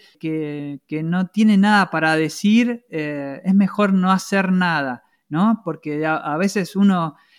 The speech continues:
eh, digamos, no, no está bien subir un episodio sin saber de qué hablar o por ahí, eh, creo que he grabado algún episodio y por ahí no me gustó cómo salió o no me gustó si,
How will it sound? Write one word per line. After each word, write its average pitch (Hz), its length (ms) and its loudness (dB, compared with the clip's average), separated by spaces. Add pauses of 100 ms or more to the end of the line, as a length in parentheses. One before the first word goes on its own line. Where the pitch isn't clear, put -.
(140)
eh, 139 880 -4 (540)
digamos, 165 520 -6 (540)
no, 185 580 -2
no 196 160 2
está 247 280 2
bien 262 520 2
subir 214 460 0
un 214 140 6
episodio 233 920 0
sin 220 460 2
saber 196 580 0
de 190 220 -2
qué 202 120 0
hablar 196 540 2
o 175 140 -4
por 175 160 -2
ahí, 190 340 -2 (420)
eh, 165 280 -4
creo 269 200 2
que 202 260 0 (260)
he 220 100 4
grabado 240 480 6
algún 220 260 6
episodio 247 800 2
y 180 180 -4
por 185 240 -4
ahí 233 360 2
no 208 160 4
me 220 160 6
gustó 196 340 -2
cómo 202 220 2
salió 208 540 0
o 185 100 -2
no 202 100 4
me 214 140 4
gustó 190 300 -2
si, 175 340 -10